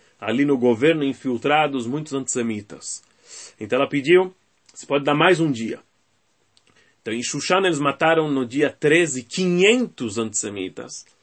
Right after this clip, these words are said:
E no dia quatorze eles mataram mais trezentos. Então eles só conseguiram, é, fazer, "Uf, estamos livres", no dia quinze. É por isso eles festejaram em Shushana no dia quinze.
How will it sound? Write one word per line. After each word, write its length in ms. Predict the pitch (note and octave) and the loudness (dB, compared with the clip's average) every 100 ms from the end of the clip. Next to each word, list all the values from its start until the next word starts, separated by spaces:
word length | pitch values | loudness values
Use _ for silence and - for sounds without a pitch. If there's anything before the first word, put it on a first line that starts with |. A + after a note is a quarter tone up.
| _ _ _ _ _ | _ _ _ _ _
E 80 | G#2+ | -12
no 140 | A2 | -10
dia 240 | G#2 C3+ D#3 | -6 -2 -2
quatorze 560 | E3 D3+ F#3 A3 G3 | 0 0 4 4 4
eles 140 | E3+ D3 | 0 -2
mataram 320 | C#3+ D#3 E3 | -4 -4 -4
mais 260 | E3 D#3 - | -2 -4 -2
trezentos. 1040 | D#3+ D#3 A2+ A2+ G2+ - - - - - _ _ _ _ _ _ | 0 2 2 -2 -2 -12 -18 -16 -16 -18 _ _ _ _ _ _
Então 220 | G#2 G2+ C#3+ | -12 -2 2
eles 240 | F3+ F3+ | 2 2
só 420 | - F#3 G3 F3+ | 2 4 4 2
conseguiram, 720 | E3 D#3 - C#3 E3 F3 E3 D3+ _ _ _ _ _ | 0 -8 -8 -2 0 0 -4 -12 _ _ _ _ _
é, 220 | B2+ B2 | 0 0
fazer, 460 | A#2+ B2+ B2+ D3+ - _ F3+ | 2 0 4 2 2 _ 4
"Uf, 400 | A#3 - - - | 4 4 -4 -10
estamos 400 | - D#3+ E3 D3+ | -4 0 2 2
livres", 640 | F3 B3 F3 E3 D#3+ - | 4 4 2 -2 -4 -8
no 180 | C3+ C#3+ | -4 -4
dia 380 | B2 D3+ D#3+ D#3+ _ | -2 -2 -2 -4 _
quinze. 480 | F3 D#3+ A2 - _ _ _ _ _ _ _ _ _ _ - | -6 -4 -6 -10 _ _ _ _ _ _ _ _ _ _ -18
É 60 | |
por 160 | A2 C3 | -8 -4
isso 160 | E3 F3 | -2 -2
eles 160 | D3 | -2
festejaram 580 | - B2+ C3+ A#2+ C#3 D3 | -4 -4 -2 2 2 2
em 80 | B2+ | 0
Shushana 380 | - C#3+ F#3+ F3 | -4 -6 -2 -2
no 120 | D3 | -2
dia 160 | C#3 | -4
quinze. 560 | D3 - C#3+ G#2+ - - | -6 -4 -4 -4 -8 -20